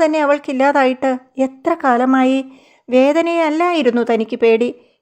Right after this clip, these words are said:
വേദനയില്ലാത്ത മരവിച്ച ഈ സ്ഥിതിയെയാണ്. എങ്ങനെ അയാളോട് പറയും? ഇപ്പോൾ തുടങ്ങും വീണ്ടും ആ മയക്കം, വീണ്ടും സ്വപ്നങ്ങൾ,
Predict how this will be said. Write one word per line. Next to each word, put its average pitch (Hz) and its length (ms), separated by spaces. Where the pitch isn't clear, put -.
വേദനയില്ലാത്ത 254 760
മരവിച്ച 277 420
ഈ 285 40
സ്ഥിതിയെയാണ്. 226 680
എങ്ങനെ 339 380
അയാളോട് 302 500
പറയും? 262 340
ഇപ്പോൾ 330 380
തുടങ്ങും 285 340
വീണ്ടും 262 340
ആ 254 120
മയക്കം, 220 400
വീണ്ടും 330 340
സ്വപ്നങ്ങൾ, 233 540